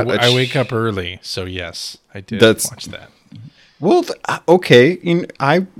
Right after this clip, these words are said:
Speaker 2: you know, I may not wake up at <laughs> eight A M, but I still managed to watch it at, at when I woke up at eleven. Thankfully, it was only a half hour too, 'cause,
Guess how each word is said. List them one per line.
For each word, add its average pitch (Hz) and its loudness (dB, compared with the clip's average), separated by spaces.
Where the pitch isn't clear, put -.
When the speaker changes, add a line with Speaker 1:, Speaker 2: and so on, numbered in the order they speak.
Speaker 2:
you 151 0
know, 139 4
I 156 2
may 160 4
not 156 2
wake 135 4
up 131 4
at 117 2
<laughs> - -14
eight 127 2
A 117 8
M, 131 6
but 123 4
I 135 0
still 160 2
managed 117 0
to 107 -2
watch 95 -2
it 117 -2
at, 90 -4
at 92 -4
when 98 -6
I 98 -2
woke 92 -2
up 98 -4
at 107 0
eleven. 95 0
Thankfully, 95 -2
it - 2
was 90 -2
only 92 -2
a - -4
half 87 -4
hour 85 -4
too, 82 -8
'cause, 73 -12